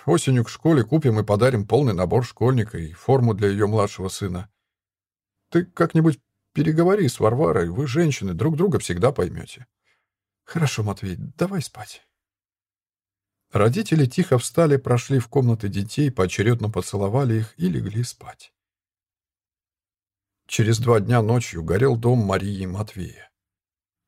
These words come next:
Никто в семье не спасся. Близко живущие соседи прибежали и пытались тушить пожар,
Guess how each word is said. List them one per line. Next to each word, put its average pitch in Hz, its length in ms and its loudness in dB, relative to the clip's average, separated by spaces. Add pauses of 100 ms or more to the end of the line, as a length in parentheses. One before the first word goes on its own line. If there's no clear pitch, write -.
(180)
Никто 135 440 2
в 202 80 -6
семье 113 380 0
не 104 180 -2
спасся. - 680 -12 (520)
Близко 127 440 2
живущие 120 480 0
соседи 113 480 2
прибежали 107 640 0
и - 20 -4
пытались 104 460 0
тушить 120 500 -6
пожар, 123 400 -2